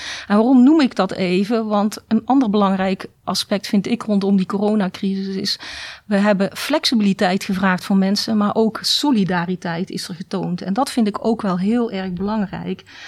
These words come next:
Solidariteit, eh, eh, naar elkaar toe om, eh, de verschillende, eh,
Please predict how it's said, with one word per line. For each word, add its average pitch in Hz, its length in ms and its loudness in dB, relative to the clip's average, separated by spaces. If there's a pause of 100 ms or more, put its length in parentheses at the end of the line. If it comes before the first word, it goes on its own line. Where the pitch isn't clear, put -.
(120)
Solidariteit, 214 1080 0 (320)
eh, 196 960 2
eh, - 200 -8 (120)
naar 214 340 2
elkaar 220 400 0
toe 254 360 2
om, 214 380 0
eh, 196 380 -2
de 202 300 0
verschillende, 202 720 2 (520)
eh, 196 420 2